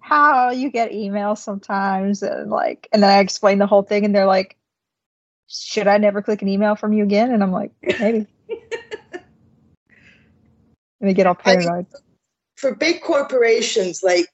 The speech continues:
Speaker 3: banks and online services like Netflix and stuff like that,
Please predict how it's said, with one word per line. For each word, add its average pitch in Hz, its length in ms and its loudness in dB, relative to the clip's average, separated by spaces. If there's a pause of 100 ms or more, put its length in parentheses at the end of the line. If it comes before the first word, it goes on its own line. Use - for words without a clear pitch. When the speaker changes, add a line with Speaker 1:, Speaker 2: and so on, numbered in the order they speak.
Speaker 3:
banks 226 640 0
and 180 120 -4
online 170 360 0
services 180 580 2
like 165 200 0
Netflix 180 840 0
and 185 100 -10
stuff 175 320 -2
like 180 240 -2
that, 180 360 0